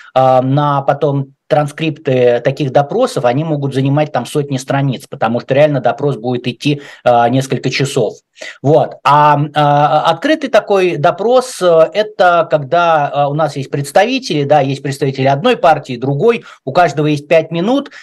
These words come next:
и он на эти пять минут тратит, чтобы задать какие-то вопросы. То есть, э, это действительно, это другая процедура, и действительно, я тут согласен с, опять же, да, я не скрываю своего,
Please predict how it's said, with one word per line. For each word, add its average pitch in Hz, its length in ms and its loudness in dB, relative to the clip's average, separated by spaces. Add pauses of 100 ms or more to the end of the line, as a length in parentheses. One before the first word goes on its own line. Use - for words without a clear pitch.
и 147 120 0
он 185 200 0
на 170 140 0
эти 165 120 -6
пять 165 240 0
минут 208 360 -4
тратит, 165 320 2
чтобы 131 240 -4
задать 131 340 0
какие-то 147 340 -4
вопросы. 135 560 -2
То 127 120 -4
есть, - 300 -4
э, 143 80 -2
это 170 260 -2
действительно, 196 460 -4
это 160 120 0
другая 170 400 2
процедура, 165 800 0 (260)
и 170 360 -2
действительно, 170 580 -2
я 156 160 4
тут - 180 -4
согласен 156 520 0
с, 143 420 0 (180)
опять 160 280 2
же, 123 180 -4
да, 147 400 4
я 151 220 0
не 160 120 -4
скрываю 165 400 0
своего, 147 640 -2